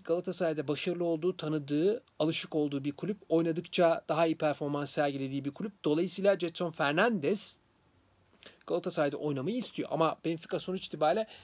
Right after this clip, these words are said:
ekonomik değere bakar. Yani hangi takımın teklifi daha iyi ise o kulübe satacaktır dedi. Jetson Fernandes Almeria maçında, dün oynanan hazırlık maçında belli bir süre aldı.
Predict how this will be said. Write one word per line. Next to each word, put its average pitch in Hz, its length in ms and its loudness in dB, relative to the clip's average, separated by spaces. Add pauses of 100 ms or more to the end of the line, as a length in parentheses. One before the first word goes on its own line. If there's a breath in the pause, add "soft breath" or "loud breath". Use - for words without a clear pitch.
ekonomik 220 440 0
değere 185 300 6
bakar. 131 260 0
Yani 151 240 2
hangi 190 240 -2
takımın 165 260 -4
teklifi 156 360 -6
daha 160 220 2
iyi 196 180 -2
ise 240 300 6 (400 loud breath)
o 185 360 4 (320)
kulübe 156 280 0
satacaktır 135 640 -2
dedi. 151 240 -4
Jetson 202 300 0
Fernandes 190 400 0
Almeria 175 480 2
maçında, 165 400 0
dün 165 100 -4
oynanan 165 300 0
hazırlık 156 320 -4
maçında 156 300 -4
belli 151 180 0
bir 156 60 -2
süre 165 300 0
aldı. 139 480 4